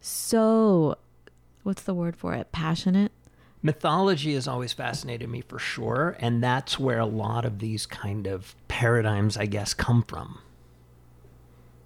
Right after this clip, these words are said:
Speaker 2: Traditional classical stories. Epic of Gilgamesh, he takes a trip.
Speaker 1: Hold on, don't get ahead of us. Don't get ahead. Hold on a second.
Speaker 2: But dude takes a trip.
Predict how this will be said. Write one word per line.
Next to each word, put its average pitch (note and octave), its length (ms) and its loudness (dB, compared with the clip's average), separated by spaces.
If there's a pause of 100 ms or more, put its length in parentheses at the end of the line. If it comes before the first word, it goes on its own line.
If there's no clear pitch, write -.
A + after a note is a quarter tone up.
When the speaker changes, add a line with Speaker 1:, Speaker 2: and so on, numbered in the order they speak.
(320)
Speaker 2:
Traditional A#2 720 0
classical A2 560 -4
stories. A2+ 460 0
Epic C3 300 -2
of A2+ 140 -8
Gilgamesh, D3 680 0 (120)
he - 120 -8
takes G#2+ 280 -4
a - 40 -12
trip. - 320 -2 (420)
Speaker 1:
Hold D#4+ 260 4
on, D#4+ 120 6
don't A#3 200 4
get C4+ 160 4
ahead F#3+ 240 6
of E3 80 4
us. - 380 -4 (100)
Don't A#3 200 4
get D4 140 4
ahead. G#3 440 4 (240)
Hold B3+ 220 4
on B3 100 6
a G#3 80 4
second. D#3+ 260 -2
Speaker 2:
But - 280 -4
dude C4 200 2
takes A#3 240 0
a A3 60 -4
trip. C#4 360 -4